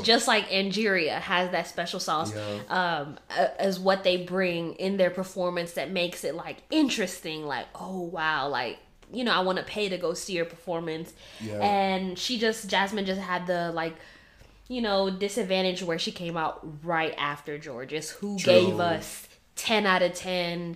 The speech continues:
Speaker 1: confidence. So, un-, unfortunate for her. And then, oh, child, let's talk about who came in after Jasmine. <laughs>
Speaker 2: Miss Diabetti. Um, I like the nose piercings,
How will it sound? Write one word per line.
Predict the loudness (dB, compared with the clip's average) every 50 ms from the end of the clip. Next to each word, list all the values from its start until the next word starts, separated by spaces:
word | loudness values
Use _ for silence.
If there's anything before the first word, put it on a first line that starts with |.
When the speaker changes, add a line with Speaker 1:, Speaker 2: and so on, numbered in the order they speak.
| -10 -14
Speaker 1:
confidence. | -12 -4 0 0 0 0 0 -4 -4 -2 -2 -4 -4 -6 -6
So, | -4 -4 -2 0 -2 -2 -2 -4 -8 -10 -20 -20 _ -8
un-, | -4 -2 0 0 0 0
unfortunate | -2 -4 -4 -4 0 0 0 0 0 -4 -6 -4
for | -4 -4 -2
her. | 0 2 2 2
And | 2 0 -2
then, | -2 -4 -4 -6 -8 -14 -20 -20 -20 -20 -20 -20 -10 -2
oh, | 2 2 4 4
child, | 2 4 4 4 6 6 8 8
let's | 8 6 6 8
talk | 8 8 8
about | 8 10 10 10 10
who | 8 2
came | 4 6 6 8 8 8
in | 6 6 6 6 6
after | 6 6 6 6 4 2 -2 2
Jasmine. | 6 8 8 8 8 6 4 0 -4 -8 -8 -2 0 0 -2 -2 -4 -12 -12 -8 -8 -8 -2
<laughs> | 2 2 4 4 2 0 0 -2
Speaker 2:
Miss | 0 0 0 0 -2 -6
Diabetti. | -4 -2 2 4 6 6 6 4 2 0 0 2 4 4 4 2 0 -4 -6 -8 -10 -14 -14 -6 -2
Um, | 0 2 2 2 0 0 -2 -4 -4 -8 -10 -12 _ _ _ -16 -16 -16 -16 _ _ _ _ _ -2
I | 0 0 2
like | 2 2 2 2 2 2 0 -2 -8 -16 -20 _ _ _ -8
the | -6 -4
nose | -2 0 2 2 4 4 4 2 2 0 -8
piercings, | -10 -8 -6 -4 -2 -2 -4 -4 -6 -6 -4 -4 -4 -4 -4 -6 -6 -8 -8 -10 -14 -16 -20 -20